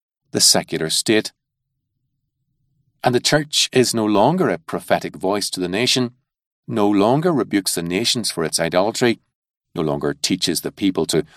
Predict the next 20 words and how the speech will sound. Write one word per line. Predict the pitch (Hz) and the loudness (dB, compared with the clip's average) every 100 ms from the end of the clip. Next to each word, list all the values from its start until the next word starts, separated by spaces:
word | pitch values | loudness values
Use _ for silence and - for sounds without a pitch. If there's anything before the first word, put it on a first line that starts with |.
| - | -6
look | 90 90 | -2 -2
to | - 92 | -2 0
God | 90 92 95 | 2 2 0
for | 107 | -2
these | 104 95 | -2 0
things. | - 101 101 - _ _ _ _ _ _ - | 0 -2 -2 -6 _ _ _ _ _ _ -10
Indeed, | 92 120 - - _ _ _ _ _ | 0 2 2 0 _ _ _ _ _
the | - | -10
church | - 92 82 92 | -4 -2 -2 -4
on | |
the | 87 | -4
whole | 85 92 90 87 _ _ _ _ - | 0 2 2 -2 _ _ _ _ -12
condones | - 104 95 98 104 113 - | -6 -2 2 4 4 -2 -4
this | 101 - | -4 -2
idolatry. | 87 85 87 101 - 110 - _ _ _ _ _ _ _ _ _ _ _ _ _ _ _ _ _ _ _ _ _ _ _ _ _ _ _ _ _ _ _ _ _ _ _ _ _ _ _ _ _ - | -2 2 0 0 0 -2 -2 _ _ _ _ _ _ _ _ _ _ _ _ _ _ _ _ _ _ _ _ _ _ _ _ _ _ _ _ _ _ _ _ _ _ _ _ _ _ _ _ _ 0
Section | 175 175 170 | 2 2 -4
three, | - 104 80 67 _ _ _ _ _ _ | 0 2 2 -2 _ _ _ _ _ _
Orthodoxy | 208 233 285 104 - - 85 - _ _ _ | 2 2 2 0 0 -2 -4 -6 _ _ _
and | 110 104 | -4 -4
Apostasy. | - 107 98 - 104 98 82 | 0 0 0 -2 -4 -4 -4